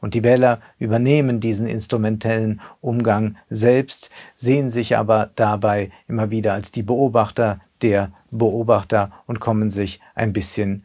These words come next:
klüger vor. Dabei schauen am Ende alle nur, aber sehen nicht.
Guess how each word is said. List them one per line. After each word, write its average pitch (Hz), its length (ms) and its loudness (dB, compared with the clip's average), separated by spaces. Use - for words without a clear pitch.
klüger 104 360 0
vor. 85 400 -8
Dabei 110 380 0
schauen 113 460 0
am 107 140 -6
Ende 104 320 -6
alle 107 260 -4
nur, 98 400 -6
aber 113 220 -2
sehen 98 320 -2
nicht. - 380 -16